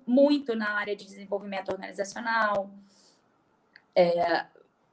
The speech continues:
área de remuneração o tempo todo tá ali comigo,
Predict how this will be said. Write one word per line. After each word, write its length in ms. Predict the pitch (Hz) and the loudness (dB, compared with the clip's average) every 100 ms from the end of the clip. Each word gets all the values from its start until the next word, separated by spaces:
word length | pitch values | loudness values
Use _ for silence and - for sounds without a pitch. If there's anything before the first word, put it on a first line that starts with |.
| _ - | _ 4
área 300 | 190 202 220 | 6 6 0
de 140 | 208 | -4
remuneração 760 | 220 202 202 190 - 202 190 185 | -12 -8 -8 -8 -8 -8 -6 -6
o 40 | |
tempo 240 | 180 196 - | -6 -14 -10
todo 200 | 202 185 | -10 -10
tá 100 | 185 | -8
ali 120 | 180 | -8
comigo, 680 | 180 220 226 208 202 190 185 | -6 -6 -6 -4 -4 -2 -4